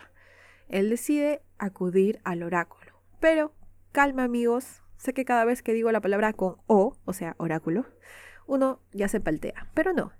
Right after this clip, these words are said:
Esta vez él solo va y antes de llegar se encuentra con un obstáculo. No vamos a adentrar más en eso, solamente un obstáculo que le fue solucionado por un asno. Así es, un asno, el animal.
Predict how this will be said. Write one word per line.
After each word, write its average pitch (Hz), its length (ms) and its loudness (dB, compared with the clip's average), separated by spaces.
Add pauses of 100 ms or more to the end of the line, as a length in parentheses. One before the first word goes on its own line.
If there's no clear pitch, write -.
(160)
Esta 381 200 2
vez 392 300 2
él 320 140 6
solo 320 360 4
va 302 380 2
y 233 160 -2
antes 233 320 0
de 220 140 2
llegar 240 460 2
se - 120 -4
encuentra 220 640 0
con 214 200 -6
un 320 120 -2
obstáculo. 311 680 2 (440)
No 254 80 -2
vamos 247 320 -2
a 220 40 -2
adentrar 196 340 -6
más 208 280 -4
en 214 120 -6
eso, 277 260 -4
solamente 247 600 0 (520)
un 320 140 -4
obstáculo 320 540 2
que 226 120 2
le 214 140 0
fue 277 200 2
solucionado 240 600 0
por 202 200 -4
un 185 120 -2
asno. - 340 -6 (420)
Así 214 240 -2
es, - 320 -4 (160)
un 262 200 2
asno, 269 440 0
el 196 120 2
animal. 180 400 -2